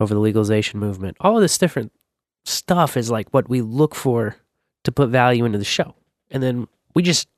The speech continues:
put it out there for everybody. We broadcast it on an R S S feed. So there's no paywall. There's no gotcha. There's no tracking. Uh, I don't do the pre-pinned whatever thing that people are doing. Uh, I'm not, you know, looking at my download scans. I'm not, uh,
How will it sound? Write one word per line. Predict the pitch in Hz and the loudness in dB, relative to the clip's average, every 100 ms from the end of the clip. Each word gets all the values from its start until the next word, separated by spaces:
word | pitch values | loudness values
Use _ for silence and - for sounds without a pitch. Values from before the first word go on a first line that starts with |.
| _ _ - | _ _ -6
put | - 185 | 2 4
it | 175 139 | 4 2
out | 151 165 | 2 4
there | 120 92 | 2 0
for | - 127 | -2 2
everybody. | 131 123 117 107 | 4 2 2 2
We | 104 | 0
broadcast | 104 123 127 123 - 104 - - | 0 4 4 2 -2 -2 -2 -6
it | - _ _ - | -8 _ _ -8
on | 101 | -4
an | |
R | 110 110 | -2 -2
S | 107 - | -2 -2
S | 110 | -4
feed. | - 92 - _ _ _ _ | -6 -14 -14 _ _ _ _
So | - | -2
there's | 135 | 2
no | 165 | 2
paywall. | 127 - 131 123 107 101 104 120 | 2 2 4 6 4 2 0 0
There's | 120 | 0
no | 123 | 0
gotcha. | 107 110 98 - - 110 - _ _ _ _ | 0 2 0 0 -2 -2 -4 _ _ _ _
There's | - | -2
no | 113 | -2
tracking. | - - 110 110 - 117 117 123 _ _ _ _ _ - | 0 0 2 2 0 -2 -2 -6 _ _ _ _ _ -6
Uh, | 107 101 98 92 | -2 -2 -2 -2
I | 95 | 2
don't | 120 | 2
do | 101 | 2
the | 117 113 | 0 0
pre-pinned | - 117 113 120 113 | 0 0 2 2 2
whatever | 110 110 107 107 | 4 4 4 2
thing | - 110 110 120 | 0 0 0 -2
that | 110 - | -4 -4
people | 113 104 107 | -6 -2 -2
are | |
doing. | 101 101 113 120 _ _ _ _ _ - | -2 -4 -4 -8 _ _ _ _ _ -8
Uh, | 104 98 95 90 - | -4 -2 -2 -6 -6
I'm | 117 | -4
not, | 120 113 - _ _ _ _ | 0 -2 -4 _ _ _ _
you | 120 95 | -6 -4
know, | 87 | -4
looking | 110 110 120 120 | -2 0 0 0
at | 90 | 0
my | 113 | -2
download | 101 110 113 113 110 113 | 0 0 2 0 0 0
scans. | - - 110 117 117 117 | -2 0 2 4 4 2
I'm | 113 | 0
not, | 117 110 - - | 0 -2 -6 -8
uh, | 104 101 98 92 | -4 -4 -4 -6